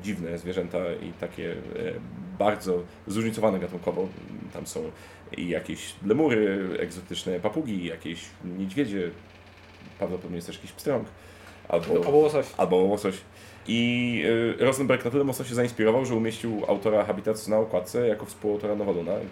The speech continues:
Speaker 1: ten Cornel van Morsel to jest właśnie, mm, autor Habitats i tam też zwierzęta prze-,
Speaker 2: A
Speaker 1: prze-
Speaker 2: morsy też są? Bo morsy
Speaker 1: Do, do morsa nie doszedłem. On być
Speaker 2: A,
Speaker 1: może
Speaker 2: okej.
Speaker 1: jest na jakimś jednym z ostatnich poziomów tam wtajemniczenia,
Speaker 2: No.
Speaker 1: ale nie,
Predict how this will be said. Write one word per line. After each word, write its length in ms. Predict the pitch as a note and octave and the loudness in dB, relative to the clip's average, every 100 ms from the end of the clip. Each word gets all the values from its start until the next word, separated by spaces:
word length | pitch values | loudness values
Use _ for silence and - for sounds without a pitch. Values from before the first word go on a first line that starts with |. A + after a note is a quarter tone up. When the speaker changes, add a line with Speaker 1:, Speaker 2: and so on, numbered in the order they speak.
| - | -10
Speaker 1:
ten 80 | - - | -12 -4
Cornel 240 | F2+ E2+ D#2+ | -4 -2 -4
van 160 | E2 | -4
Morsel 340 | E2 E2+ - G2 | -4 -6 -6 -6
to 80 | D#2+ | -6
jest 100 | D#2 | -6
właśnie, 260 | - - - - - - - - - | -8 -8 -14 -14 -20 -20 -20 -16 -10
mm, 140 | - - - | -10 -6 4
autor 280 | G#2 G2 | 4 4
Habitats 500 | F#2 G#2 G#2+ D3 - | 2 2 4 2 2
i 60 | A2+ | 0
tam 240 | A#2+ C3+ | 6 6
też 240 | C#3 C#3 C3+ | 6 0 0
zwierzęta 360 | B2 A#2+ A#2+ | 0 0 0
prze-, 220 | A#2 A2+ G#2 | 0 0 0
Speaker 2:
A 20 | |
Speaker 1:
prze- 100 | D3+ | 4
Speaker 2:
morsy 280 | D#3+ D#3 D3 | 4 4 0
też 120 | C3+ | -2
są? 160 | - D#4 - - - - - - - - | -2 -6 -6 -20 -20 -20 -20 -20 -18 -8
Bo 80 | B2+ | -6
morsy 340 | B2+ C3 - | -4 -6 -4
Speaker 1:
Do, 100 | - | 0
do 100 | A2 | 4
morsa 300 | G#2+ B2+ B2+ | 4 4 2
nie 60 | A2+ | 0
doszedłem. 320 | A2 G2 F2+ | 0 0 2
On 60 | |
być 100 | F#2+ | 2
Speaker 2:
A, 40 | C#3 | 2
Speaker 1:
może 40 | |
Speaker 2:
okej. 80 | A#2 | 2
Speaker 1:
jest 100 | A#2 | 4
na 60 | A#2 | 2
jakimś 240 | A#2 A2+ | 2 -2
jednym 200 | A2 A#2 | 0 0
z 60 | G#2+ | -2
ostatnich 320 | - G#2+ A2+ | -2 -2 -2
poziomów 400 | A2+ A2 G2 - | -2 0 -2 -4
tam 180 | F2 F#2 | -6 -2
wtajemniczenia, 560 | G2+ G2 G#2 G#2+ E2 | 2 2 2 0 -2
Speaker 2:
No. 60 | C2 | -2
Speaker 1:
ale 160 | F2 G2 | 0 0
nie, 180 | F2 | 0